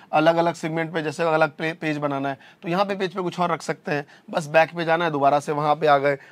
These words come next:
अगले स्लाइड पे जाना, अगले पे आ गए। ज़्यादातर लोग रिमोट्स यूज़ करते हैं इस चीज़ के लिए, मैं तो normally ऐसे ही इससे काम चला लेता हूँ। तो मैंने ultimately आपको दो तीन चीज़ें बताई, जैसे मुझे अगर इसको हटाना है तो मिनिमाइज का ऑप्शन है, मिनिमाइज कर दिया, मैं सीधा Chrome खोल लिया।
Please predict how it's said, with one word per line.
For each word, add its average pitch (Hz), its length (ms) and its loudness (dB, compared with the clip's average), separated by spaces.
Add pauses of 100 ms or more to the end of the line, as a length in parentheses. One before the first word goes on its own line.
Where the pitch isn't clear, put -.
अगले 165 260 4
स्लाइड 165 280 4
पे 165 80 -2
जाना, 160 180 4
अगले 143 200 0
पे 143 100 2
आ 143 60 4
गए। 143 120 0
ज़्यादातर 165 440 4
लोग 185 140 6
रिमोट्स 165 360 4
यूज़ 165 200 -4
करते 160 260 2
हैं 151 60 6
इस 139 100 -2
चीज़ 143 160 -6
के 147 100 -6
लिए, 160 100 6 (280)
मैं 165 120 6
तो 175 100 4
normally 170 640 4
ऐसे 151 260 4
ही 175 140 0
इससे 160 240 -6
काम 220 300 4 (300)
चला 147 260 10
लेता 143 380 6
हूँ। 135 260 -2 (340)
तो 185 80 4
मैंने 208 260 6
ultimately 190 460 6
आपको 185 220 6
दो 175 120 4
तीन 170 140 2
चीज़ें 170 200 2
बताई, 156 180 4
जैसे 165 160 2
मुझे 185 260 2
अगर 185 180 4
इसको 185 160 0
हटाना 170 240 4
है 160 60 8
तो 151 60 6
मिनिमाइज 180 420 4
का 175 100 6
ऑप्शन 147 220 0
है, 143 60 0
मिनिमाइज 160 340 2
कर 165 140 0
दिया, 160 220 6 (360)
मैं 151 60 2
सीधा 160 240 4
Chrome 151 280 4
खोल 160 200 -2
लिया। 165 240 6